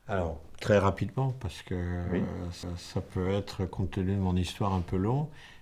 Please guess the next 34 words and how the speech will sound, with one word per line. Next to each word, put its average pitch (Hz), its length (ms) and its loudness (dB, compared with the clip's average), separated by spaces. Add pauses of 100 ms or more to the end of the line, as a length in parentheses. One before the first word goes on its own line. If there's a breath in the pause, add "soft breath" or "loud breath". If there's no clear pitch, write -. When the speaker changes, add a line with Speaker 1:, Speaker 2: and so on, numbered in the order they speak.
(140 loud breath)
Speaker 1:
mais 92 220 2
j'ai 95 380 4
une 95 260 2
histoire 104 480 2
de 90 100 0
vie 95 280 2
qui 95 220 -4
a 90 60 0
démarré 90 560 2
dans 90 160 4
l'entreprise, 95 680 2 (720 soft breath)
euh, 85 540 -2
dans 85 220 -2
des 85 140 2
structures 92 460 -2
de 85 100 2
type 87 240 -4
formation 90 640 0
R 85 200 2
H, 135 420 -2 (260)
euh, 85 180 -2
au 87 100 -2
début 90 240 2
des 87 120 2
années 90 160 4
quatre-vingt-dix, 92 1120 0
euh, 85 240 -2
une 85 120 -2
des 85 120 -2
premières 92 420 0
écoles, 92 540 0 (600 loud breath)
euh, 85 680 -2
de 85 120 2
coaching. 101 520 -2